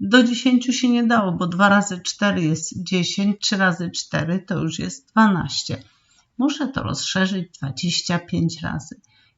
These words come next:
Jedna czwarta, cztery razy dwadzieścia pięć jest sto, czyli tutaj też pomnożę przez dwadzieścia pięć, a zatem mam dwadzieścia pięć setnych, co mi daje zero całych dwadzieścia pięć setnych.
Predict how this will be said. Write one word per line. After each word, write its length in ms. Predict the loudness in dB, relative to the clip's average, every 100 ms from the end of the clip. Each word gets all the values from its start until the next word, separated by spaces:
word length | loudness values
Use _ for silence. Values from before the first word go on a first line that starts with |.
| -14 -10
Jedna 260 | -2 -2
czwarta, 600 | -2 -6 -6 -6 -8 -12 -10
cztery 460 | -2 4 4 4
razy 360 | 4 2 0 -6
dwadzieścia 580 | -4 -4 -2 -4 -4 -6
pięć 360 | -2 0 2
jest 240 | 2 0 -2
sto, 460 | -2 0 0 0 -2
czyli 280 | 0 0 0
tutaj 400 | -4 -2 -4 0
też 220 | -2 -2
pomnożę 560 | -4 0 2 2 0
przez 360 | -8 -10 -10 -10
dwadzieścia 640 | -12 -10 -6 -8 -6 -4
pięć, 440 | -2 0 0 0 -4 _ -20 _ _
a 80 | -4
zatem 400 | 0 -2 0 -2
mam 220 | 0 0
dwadzieścia 600 | -2 -4 -6 -4 -4 -4
pięć 400 | -4 -8 -12 -14
setnych, 520 | -12 -12 -8 -4 -2 -2 _ _ _ _ _
co 220 | -12 -2 4
mi 140 | 4
daje 380 | 4 -2 -2 -2
zero 580 | -6 2 6 6 6 2
całych 420 | 2 2 2 -2 -8 -12 -10 -2 0 2 2 -2 _
dwadzieścia 580 | -6 -4 -4 -4 -2 -4
pięć 420 | -4 -6 -6 -8
setnych. 600 | -14 -16 _ -20 _ _